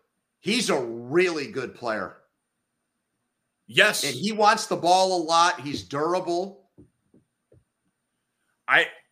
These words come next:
Speaker 2: yeah, I mean, I, do you know what the number was?
Speaker 1: I think he was, like, worse than twenty to one
Speaker 2: Oh,
Speaker 1: going into
Speaker 2: okay.
Speaker 1: this week.
Speaker 2: All right, interesting. Yeah, I'll look, I'll look at that in the morning and see if I can get in there. It's weird about the Chargers, man.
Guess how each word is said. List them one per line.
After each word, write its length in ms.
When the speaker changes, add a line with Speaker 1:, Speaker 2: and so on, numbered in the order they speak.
Speaker 2:
yeah, 200
I 120
mean, 280
I, 340
do 140
you 80
know 120
what 120
the 60
number 220
was? 640
Speaker 1:
I 140
think 180
he 100
was, 200
like, 180
worse 220
than 140
twenty 320
to 80
one 300
Speaker 2:
Oh, 120
Speaker 1:
going 100
into 140
Speaker 2:
okay. 80
Speaker 1:
this 140
week. 340
Speaker 2:
All 100
right, 160
interesting. 400
Yeah, 160
I'll 140
look, 140
I'll 140
look 140
at 80
that 140
in 80
the 60
morning 360
and 80
see 100
if 60
I 80
can 80
get 80
in 120
there. 260
It's 140
weird 200
about 160
the 80
Chargers, 460
man. 320